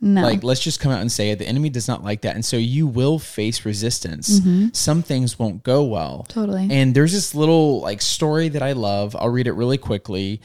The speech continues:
Speaker 2: but it helps me remember to try my best to not let little hiccups or
Speaker 1: Mm-hmm.
Speaker 2: challenges or pieces of resistance
Speaker 1: Yeah.
Speaker 2: take me off that path of
Speaker 1: Yeah.
Speaker 2: trying to bring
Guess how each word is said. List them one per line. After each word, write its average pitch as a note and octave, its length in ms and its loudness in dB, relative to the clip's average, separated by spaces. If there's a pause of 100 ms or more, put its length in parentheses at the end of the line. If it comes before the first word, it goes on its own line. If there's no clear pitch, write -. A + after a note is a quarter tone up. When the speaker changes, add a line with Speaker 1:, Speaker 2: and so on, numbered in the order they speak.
(280)
Speaker 2:
but C#3+ 100 0
it C3 140 -2
helps F3+ 380 -4
me C#3 160 0
remember A2+ 460 -2
to A2 200 -8
try B2+ 520 -6
my D#3 200 -2
best G#2 680 -6 (320)
to C3+ 120 0
not B2 300 -2
let A2+ 240 -2
little C3 300 -2
hiccups - 600 -6
or G#3 140 4
Speaker 1:
Mm-hmm. F#3 240 8
Speaker 2:
challenges C#3 600 0
or A#2 200 -4
pieces B2 460 -6
of A#2 80 -2
resistance A#2 720 -2 (120)
Speaker 1:
Yeah. F#3 200 0
Speaker 2:
take - 280 0
me C3 120 -2
off A#2 160 -4
that G#2+ 200 -2
path G#2 520 -6
of A2 140 -10
Speaker 1:
Yeah. - 200 0
Speaker 2:
trying A2+ 280 0
to - 120 -6
bring G#2 480 -4